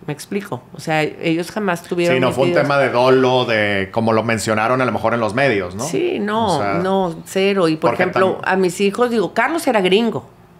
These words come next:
Speaker 1: Carlos era
Speaker 2: Ujú.
Speaker 1: americano, pero a mis hijos les quitaron la visa y hasta la fecha no la han podido sacar, este, la, la gringa.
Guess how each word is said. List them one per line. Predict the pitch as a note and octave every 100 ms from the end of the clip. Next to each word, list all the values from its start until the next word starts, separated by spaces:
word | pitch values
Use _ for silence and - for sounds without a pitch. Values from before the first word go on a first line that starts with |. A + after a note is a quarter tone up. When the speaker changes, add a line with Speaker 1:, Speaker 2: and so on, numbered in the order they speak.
| -
Speaker 1:
Carlos | F3+ F#3+ F#3+
era | A#3
Speaker 2:
Ujú. | G3
Speaker 1:
americano, | D3 A#2+ E3+ F3 B2+ -
pero | - D#3 D#3
a |
mis | D#3 E3
hijos | D#3 A#3+
les | -
quitaron | G3 E3+ E3+
la | D3
visa | D#3 G3 F#3
y | D3+
hasta | C#3 C#3
la |
fecha | C#3+ C#3+ E3
no | F3
la | F3
han | E3+
podido | E3+ D#3+ D3+
sacar, | F3 F3+ G3 F#3 C#4 - - - - - - -
este, | D3 - C#3+
la, | C3+ C#3 C#3 B2+ -
la | C3
gringa. | C#3+ E3+ E3+